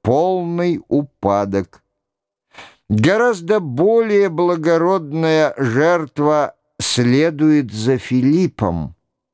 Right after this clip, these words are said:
Одна из тех, память о которых живет несколько столетий, Жанна Мария Флипон, жена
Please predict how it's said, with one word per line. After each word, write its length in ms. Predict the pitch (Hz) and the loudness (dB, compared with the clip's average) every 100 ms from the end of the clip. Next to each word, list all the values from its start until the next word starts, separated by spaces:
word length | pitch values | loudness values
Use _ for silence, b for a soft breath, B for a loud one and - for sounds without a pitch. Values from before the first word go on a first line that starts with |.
| _ B B B | _ B B B
Одна 420 | 139 143 180 214 | -2 0 0 0
из 260 | 208 180 - | 0 -2 -6
тех, 520 | - 214 226 - - b b _ | -2 0 0 -2 -12 b b _
память 680 | - 175 220 226 220 220 - | 0 2 2 0 -4 -6 -6
о 220 | - 185 | -2 -2
которых 760 | - 190 - 185 190 180 - - | 0 -2 0 0 2 0 -2 -4
живет 760 | 139 123 151 156 139 185 196 - - | -2 2 2 2 2 2 0 -6 -2
несколько 920 | 147 160 190 - - 175 151 - 165 | 0 2 0 -2 0 0 0 -2 -2
столетий, 1160 | - - 151 147 147 151 135 - 123 117 101 - _ _ _ _ - | -2 -2 0 2 4 4 2 0 0 2 0 -4 _ _ _ _ -2
Жанна 880 | 104 98 113 156 190 196 190 185 175 | 0 2 2 2 0 0 0 0 0
Мария 560 | 160 156 156 185 175 | 0 0 2 2 0
Флипон, 800 | 156 147 147 147 - 160 180 110 - _ _ _ _ _ _ _ - | -2 -2 0 -2 -2 -2 0 -4 -8 _ _ _ _ _ _ _ -4
жена 640 | 101 120 123 123 143 131 | 0 2 2 2 2 -2